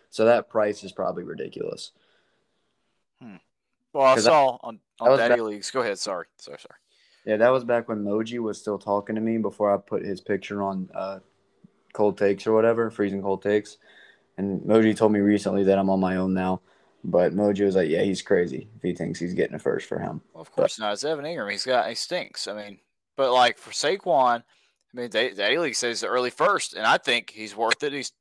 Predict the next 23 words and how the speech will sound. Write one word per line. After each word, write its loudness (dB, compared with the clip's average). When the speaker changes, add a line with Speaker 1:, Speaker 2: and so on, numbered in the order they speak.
Speaker 2:
like, -12
twenty-eight. -4
He's -12
an -2
X 0
factor, 0
ninety-nine 2
overall. -4
I'd 4
give -4
him -14
a -6
first -6
for -2
him, -14
you -8
know? 0
Speaker 1:
I 0
would, 4
but 0
that's 2
literally, 2
like, 2